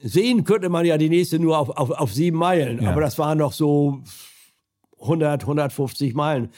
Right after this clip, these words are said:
Speaker 2: Also,
Speaker 1: Aber das ist,
Speaker 2: du,
Speaker 1: ist
Speaker 2: also
Speaker 1: fast
Speaker 2: du, du, ihr
Speaker 1: egal.
Speaker 2: wart komplett ausgesetzt, das Boot ist
Speaker 1: Ringsherum
Speaker 2: umgedreht.
Speaker 1: dreihundertachtzig Grad
Speaker 2: Du,
Speaker 1: Wasser.
Speaker 2: du, du, du tauchst da raus und dann hast du ja nur noch einen glatten Kiel, da ist ja nichts mehr. Du kannst ni-, ni-, dich nicht nirgendwo draufsetzen, du, du, du hängst bis zum Hals im Wasser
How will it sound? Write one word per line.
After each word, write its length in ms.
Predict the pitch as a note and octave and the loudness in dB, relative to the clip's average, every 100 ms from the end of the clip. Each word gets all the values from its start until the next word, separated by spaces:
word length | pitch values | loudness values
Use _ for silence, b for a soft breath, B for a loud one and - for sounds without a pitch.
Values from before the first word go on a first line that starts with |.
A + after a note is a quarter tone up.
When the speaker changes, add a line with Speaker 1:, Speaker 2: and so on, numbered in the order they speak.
| B | B
Speaker 2:
Also, 160 | C3+ | 2
Speaker 1:
Aber 40 | F3 | 2
das 80 | F#3 | 4
ist, 160 | G3 D#3 | 2 0
Speaker 2:
du, 60 | |
Speaker 1:
ist 240 | F#3+ G3 F3+ | 0 0 2
Speaker 2:
also 140 | G3 | 2
Speaker 1:
fast 140 | F3+ F#3 | 2 2
Speaker 2:
du, 60 | |
du, 40 | G3+ | 2
ihr 140 | F#3 | 4
Speaker 1:
egal. 80 | G3 | 2
Speaker 2:
wart 220 | - - | 2 -2
komplett 540 | - F#3 C4 F#3+ F3 - | -4 -2 -2 -2 -4 -2
ausgesetzt, 600 | B2 F#3+ G3+ G#3+ A#3+ - B B | -4 -4 -4 -4 -6 -18 B B
das 240 | - B2 G#2+ | -4 -4 0
Boot 120 | D3 | 0
ist 60 | A#3+ | 2
Speaker 1:
Ringsherum 320 | G3+ F#3 F#3+ | 2 4 4
Speaker 2:
umgedreht. 360 | F#3+ G3+ A#3 _ | 2 0 -4 _
Speaker 1:
dreihundertachtzig 640 | - F#3+ G3+ G3 E3+ F#3+ D#3+ | -2 0 0 0 -2 -2 -2
Grad 200 | E3+ E3+ | 0 0
Speaker 2:
Du, 60 | |
Speaker 1:
Wasser. 360 | D#3 C#3 B2 G#2+ | 0 -2 -4 -6
Speaker 2:
du, 100 | - | -6
du, 160 | C#3+ D#3+ | -2 -2
du 200 | - D3 | -2 -6
tauchst 420 | - C#3+ F#3+ - | -4 -4 -4 -4
da 80 | C#3+ | -4
raus 360 | A#2+ B2 A3+ - | -2 -4 -4 -4
und 140 | E3 | -4
dann 160 | D#3 D3 | -2 -2
hast 180 | F#3 | -2
du 40 | F#3+ | -2
ja 60 | |
nur 120 | E3+ F#3 | 0 0
noch 160 | G3 | 0
einen 100 | D#3+ | -2
glatten 340 | - E3+ G3 F3 | -2 -4 -2 -2
Kiel, 240 | - F#3 | 0 0
da 80 | - | 0
ist 140 | C#3+ | 0
ja 60 | D3+ | 0
nichts 420 | D#3+ G#3+ - - | 0 0 -4 -6
mehr. 180 | A2 F2 | -4 -2
Du 180 | G2 B2+ | -4 -4
kannst 280 | D#3+ F3+ E3 | -4 -4 -4
ni-, 160 | F3+ | -4
ni-, 140 | D#3 D3 | -4 -4
dich 160 | D#3+ | -2
nicht 200 | D#3+ - | -4 -4
nirgendwo 380 | D#3 E3+ D#3+ D3 | -4 -2 -4 -6
draufsetzen, 460 | C#3 D#3+ G3+ F3 D3+ | -4 -4 -4 -4 -4
du, 100 | C#3+ | -4
du, 180 | C#3+ | -4
du 120 | C3 C#3 | -4 -2
hängst 320 | E3+ B3 - | -2 -4 -6
bis 200 | G3+ - | -8 -4
zum 180 | C#3+ A2+ | -2 0
Hals 220 | D#3+ - | -2 -2
im 100 | B2+ | -2
Wasser 360 | B2 - C4+ | -2 -2 -6